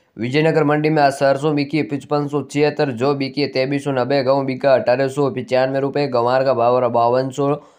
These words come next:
नब्बे रुपये। पदमपुर मंडी की बात करें तो मूंग का भाव रहा चौपन सौ पच्चीस, गंवार बिका बावन सौ, सरसों का भाव रहा इकसठ सौ पिचासी रुपये, गेहूँ बिका उन्नीस सौ नब्बे रुपये,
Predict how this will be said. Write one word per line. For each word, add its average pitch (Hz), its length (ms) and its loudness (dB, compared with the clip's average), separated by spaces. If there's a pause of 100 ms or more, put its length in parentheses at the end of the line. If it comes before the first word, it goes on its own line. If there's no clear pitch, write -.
(280)
नब्बे 147 320 2
रुपये। 131 240 2 (520)
पदमपुर 165 360 4
मंडी 165 260 2
की 165 140 2
बात 151 300 4
करें 170 180 4
तो 170 80 0
मूंग 143 320 2
का 156 80 4
भाव 135 220 6
रहा 139 180 4
चौपन 135 380 0
सौ 143 120 -6
पच्चीस, 135 400 0
गंवार 131 380 2
बिका 135 300 0
बावन 131 420 2
सौ, 156 160 0
सरसों 139 460 0
का 147 120 2
भाव 127 240 4
रहा 135 140 4
इकसठ 139 400 -2
सौ 147 140 -4
पिचासी 143 440 -2
रुपये, 143 220 0
गेहूँ 139 240 0
बिका 135 260 0
उन्नीस 123 340 -2
सौ 143 180 0
नब्बे 127 340 0
रुपये, 120 360 0